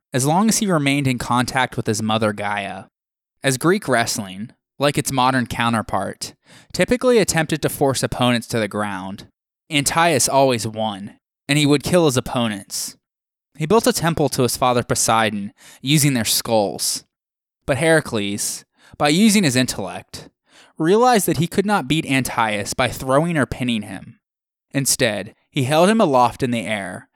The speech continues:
and then crushed him to death in a bear hug. From there, Heracles passed by Egypt and Arabia,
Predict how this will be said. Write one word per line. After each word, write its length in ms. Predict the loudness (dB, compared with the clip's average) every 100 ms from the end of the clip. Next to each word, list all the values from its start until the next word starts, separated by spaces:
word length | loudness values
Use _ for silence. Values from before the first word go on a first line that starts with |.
| _ -12 -4
and 140 | 0
then 100 | 0
crushed 400 | 2 2 2 2
him 120 | 0
to 100 | 0
death 320 | 0 -2 -2 -2
in 100 | -4
a 60 |
bear 300 | -2 0 -2
hug. 360 | -4 -8 -10 -16 _ _ _ _ _ _ _ _ _ _ _ -10
From 240 | -4 0
there, 400 | 0 0 -2 -8 _ -20 -12 0
Heracles 520 | 2 2 2 0 0
passed 360 | 0 0 0
by 180 | 0 0
Egypt 580 | 0 -4 -2 -4 -6 -6
and 140 | 0 2
Arabia, 680 | 2 0 -2 -6 -10 -14